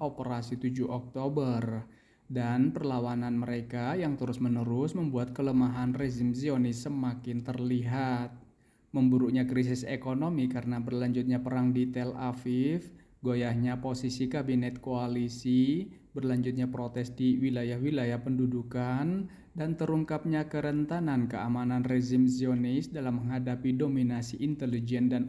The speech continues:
operasional kelompok perlawanan Palestina merupakan bagian dari pencapaian Operasi Badai Al-Aqsa.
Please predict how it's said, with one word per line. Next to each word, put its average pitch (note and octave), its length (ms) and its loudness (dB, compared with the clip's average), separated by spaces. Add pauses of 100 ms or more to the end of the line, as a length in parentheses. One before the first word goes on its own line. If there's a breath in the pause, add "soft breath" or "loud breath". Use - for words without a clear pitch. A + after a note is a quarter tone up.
operasional B2+ 880 -4
kelompok B2+ 640 -2
perlawanan B2 560 0
Palestina B2+ 960 0 (480 loud breath)
merupakan A#2+ 640 -2
bagian B2 400 2
dari B2 160 -2
pencapaian D#3+ 880 -2
Operasi B2+ 880 -2
Badai A#2+ 480 -2
Al-Aqsa. B2 1040 -4